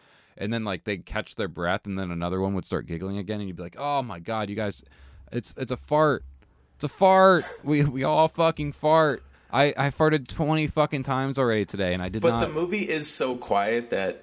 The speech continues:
Speaker 2: it, I can see
Speaker 1: I
Speaker 2: something
Speaker 1: get,
Speaker 2: like that
Speaker 1: yeah,
Speaker 2: happening
Speaker 1: here's the
Speaker 2: where it's
Speaker 1: thing.
Speaker 2: almost like you're in church,
Speaker 1: Yeah,
Speaker 2: you know?
Speaker 1: I get it. Here's the thing. At that point, I was willing to forgive it. I was like, "Look, if I was a young guy in my twenties and one of my friends farted like that, whatever,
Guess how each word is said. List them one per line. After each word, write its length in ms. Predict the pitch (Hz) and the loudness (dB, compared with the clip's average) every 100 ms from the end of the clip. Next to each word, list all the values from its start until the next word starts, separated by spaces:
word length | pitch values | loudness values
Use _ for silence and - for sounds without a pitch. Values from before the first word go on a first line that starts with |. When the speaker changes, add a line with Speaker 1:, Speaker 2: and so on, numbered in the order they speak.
| _ | _
Speaker 2:
it, 180 | 98 101 | -4 -4
I 120 | 120 120 | -4 -2
can 240 | 120 110 | -2 -2
see 180 | - 123 | -4 -4
Speaker 1:
I 40 | |
Speaker 2:
something 320 | 120 - 196 - | 0 2 4 6
Speaker 1:
get, 140 | 233 | 6
Speaker 2:
like 60 | 156 95 | 4 6
that 20 | |
Speaker 1:
yeah, 100 | 208 | 8
Speaker 2:
happening 180 | 143 - | 8 6
Speaker 1:
here's 160 | 254 240 | 6 6
the 40 | 240 | 6
Speaker 2:
where 60 | |
it's 200 | 190 127 | 4 4
Speaker 1:
thing. 60 | 127 | 4
Speaker 2:
almost 280 | 131 131 131 | 0 0 0
like 180 | 120 117 | -2 0
you're 160 | 104 | -2
in 80 | 92 | -2
church, 480 | - 78 - - 165 | -4 -4 -6 -8 2
Speaker 1:
Yeah, 200 | 190 98 | 2 4
Speaker 2:
you 40 | |
know? 60 | 92 | 6
Speaker 1:
I 100 | 180 | 6
get 220 | 185 143 | 6 4
it. 180 | 92 - | 2 0
Here's 200 | 220 202 | 0 0
the 100 | 170 | -2
thing. 240 | 123 85 | -2 -2
At 140 | 120 139 | -2 2
that 220 | 190 208 | 2 2
point, 340 | - 185 160 120 | -2 0 0 2
I 80 | |
was 160 | 135 120 | 0 0
willing 300 | 120 151 165 | -4 -4 -4
to 100 | 180 | -6
forgive 360 | - 131 123 113 | -6 -2 0 0
it. 40 | |
I 120 | 110 | -2
was 160 | 117 104 | -2 -2
like, 160 | 101 95 | -4 -4
"Look, 260 | 107 73 - | -6 -6 -10
if 160 | 104 | -6
I 160 | 120 139 | -2 -2
was 100 | 156 | -2
a 60 | 165 | -2
young 200 | 147 143 | -2 2
guy 200 | 123 131 | 2 2
in 60 | |
my 100 | 135 | 0
twenties 440 | 135 113 110 110 101 | -2 -2 -2 -2 -4
and 120 | 95 | -8
one 100 | 104 | -8
of 60 | |
my 100 | 120 | -8
friends 340 | 123 131 131 - | -4 -2 -2 -4
farted 460 | - 113 113 110 | 0 2 2 0
like 240 | 104 101 - | 0 -2 0
that, 320 | 98 95 95 | 2 4 2
whatever, 560 | 104 120 113 104 107 | 0 2 2 2 0